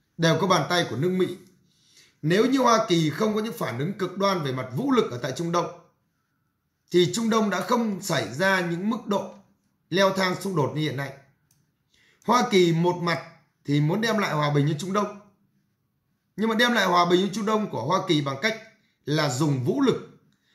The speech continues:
chứ không phải là đàm phán và chấp nhận nền độc lập tự do của các quốc gia ở, ở tại Trung Đông, mà muốn kiểm soát các quốc gia ở Trung Đông để khai thác tài nguyên thiên nhiên với lại giá rẻ.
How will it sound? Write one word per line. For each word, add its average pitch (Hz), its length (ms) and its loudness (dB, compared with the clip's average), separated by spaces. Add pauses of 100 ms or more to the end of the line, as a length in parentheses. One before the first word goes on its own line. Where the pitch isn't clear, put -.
(120)
chứ 240 320 2
không 247 240 2
phải 135 240 -4
là 135 80 -6
đàm 143 280 -2
phán 135 220 -6 (680)
và 151 180 0 (100)
chấp - 200 -2
nhận 220 180 0 (680)
nền 165 240 0
độc 170 160 0
lập 156 260 0
tự 185 200 2
do 185 260 2
của - 80 -4
các 196 80 -6
quốc 208 120 -6
gia 196 120 0
ở, 117 260 -2 (240)
ở 120 140 -12
tại 143 140 -10
Trung 160 120 -8
Đông, 165 260 -4 (600)
mà 165 220 4
muốn 202 200 0
kiểm 202 180 4 (100)
soát 233 260 -4
các 247 100 -2
quốc 233 60 -6
gia 202 100 0
ở 160 180 0
Trung 170 140 -6
Đông 180 260 -4 (720)
để 123 140 -6
khai 196 280 0
thác 233 300 -2
tài 151 200 0
nguyên 165 280 2
thiên 175 160 0
nhiên 175 240 2
với 143 140 -2
lại 180 100 0
giá 135 140 -4
rẻ. 139 220 -8